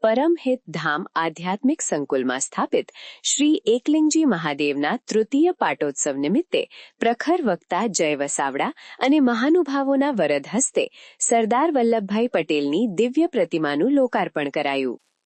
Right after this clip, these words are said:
એકતાની આધ્યાત્મિકતા વિષયના વક્તવ્યમાં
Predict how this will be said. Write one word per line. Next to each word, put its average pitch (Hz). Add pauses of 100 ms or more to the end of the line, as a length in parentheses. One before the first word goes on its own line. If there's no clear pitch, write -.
(540)
એકતાની 330
આધ્યાત્મિકતા 160
વિષયના 147
વક્તવ્યમાં 185